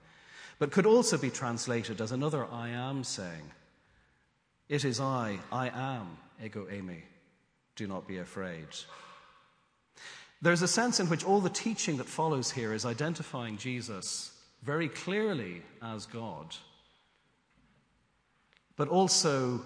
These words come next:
he who is able to produce matter seemingly out of thin air, or with very little starting material,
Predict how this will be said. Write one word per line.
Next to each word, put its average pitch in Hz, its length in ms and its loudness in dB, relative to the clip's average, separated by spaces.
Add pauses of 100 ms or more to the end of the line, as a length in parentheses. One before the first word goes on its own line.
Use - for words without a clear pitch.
(300)
he 196 380 4
who 151 220 2
is 139 160 0
able 135 320 0
to 123 380 -4
produce 131 520 -4
matter 139 440 -2
seemingly 160 600 -2
out 113 240 -8
of 110 80 -10
thin 127 280 -8
air, 120 400 -8 (1400)
or 123 80 0
with 120 120 2
very 139 360 6
little 135 320 0
starting 120 480 -4
material, 90 480 -8